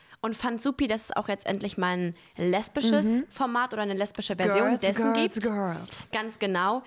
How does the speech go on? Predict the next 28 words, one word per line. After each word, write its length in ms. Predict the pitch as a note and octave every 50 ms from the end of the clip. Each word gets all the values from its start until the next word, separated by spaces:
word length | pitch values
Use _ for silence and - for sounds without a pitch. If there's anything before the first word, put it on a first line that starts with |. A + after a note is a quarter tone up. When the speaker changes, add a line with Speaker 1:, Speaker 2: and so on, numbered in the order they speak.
| - - -
Speaker 1:
Ich 140 | - - G3+ A3+
muss 200 | B3 C4+ B3+ -
aber 240 | - G#3 G#3 -
auch 140 | G3+ A#3+ -
sagen, 600 | - - B3 A3 G#3+ A3 A3 A#3 A#3+ A#3 A3 - - -
ich 160 | - G3+ -
hatte 180 | - A3+ - A3+
zwischendrin 680 | - - - A#3 - - A3+ A3 G#3 G#3+ G#3 G#3+ G#3+ G#3 - - -
sehr 220 | G#3+ G3+ G#3 G3+
viel 160 | G3+ - A3
Fremdscham. 680 | G3 - - F#3+ G3 A3 - - - C4 B3+ C4+ D4 A3+
Speaker 2:
Ja. 440 | A#3+ A3+ G#3+ G3+ F#3 F#3 F#3 G3+ G#3+ A3 - - - - - - -
Speaker 1:
Und 180 | - B3 B3 -
ich 120 | B3 -
bin 160 | - D4 D4
auch 160 | - - C4+ C4+
ein 80 | C4+ A#3+
bisschen 200 | C4+ - C#4 B3
enttäuscht 380 | A#3 A3 - B3+ C4+ C4+ -
gewesen. 380 | - C4+ A#3 B3+ B3+ A#3+ B3 - -
Manchmal 420 | B3 C4+ E4 F4 - - F4+ D#4
dachte 300 | C4 C#4+ C#4 - - C#4
ich, 180 | C4+ C4+ - - - - - - _ _ _
ich 400 | - C#4 D#4+ E4 E4 - - - A#3
wäre 240 | A#3+ B3 B3+ A#3+ B3+
gern 280 | G#3+ A#3 A3+ A3+ A3 B3
nicht 260 | C#4+ E4+ - - -
Teil 440 | - - G3 F#3+ G3 G3 G#3 G#3+